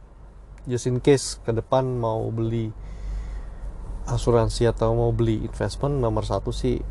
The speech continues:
mau lah, uh, my number one tips adalah maulah repot sedikit untuk cari tahu produknya ini kayak apa. Ma-, kalau nggak mau cari tahu, kamu bukan tipe orang yang riset,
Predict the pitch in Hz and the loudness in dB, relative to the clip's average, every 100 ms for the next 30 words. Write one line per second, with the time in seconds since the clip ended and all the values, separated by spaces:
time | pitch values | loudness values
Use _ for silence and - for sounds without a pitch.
0 | - - - - - - - - - - | -8 -8 -8 -8 -8 -10 -10 -10 -8 -2
1 | 123 123 123 - 110 - 117 110 107 104 | 0 2 2 0 -4 -2 2 2 2 2
2 | 101 101 98 98 95 92 98 98 - - | 0 0 0 -2 -4 -4 -6 -8 -10 -8
3 | - 110 110 117 117 117 131 123 110 123 | -8 -6 -4 0 0 0 -2 -2 0 2
4 | 120 113 110 110 107 - - - 110 - | 2 2 2 0 -2 -4 -6 -6 -6 -4
5 | - - - - - - - - - - | -8 -8 -10 -10 -10 -10 -12 -12 -10 -8
6 | - 107 101 120 - - - 104 98 - | -2 -2 2 2 2 -6 -6 -4 -4 -4
7 | 90 98 104 107 98 - 98 107 - 92 | -2 -2 -2 -4 -4 -4 -4 -4 -4 -4
8 | 92 101 101 101 - - - - - 107 | -6 -6 -4 -4 -4 -8 -10 -10 2 4
9 | 110 117 - 117 117 117 113 - 123 139 | 6 4 4 4 4 4 4 6 6 6
10 | 131 143 117 113 113 120 117 120 120 120 | 6 4 4 2 2 2 2 2 -2 -2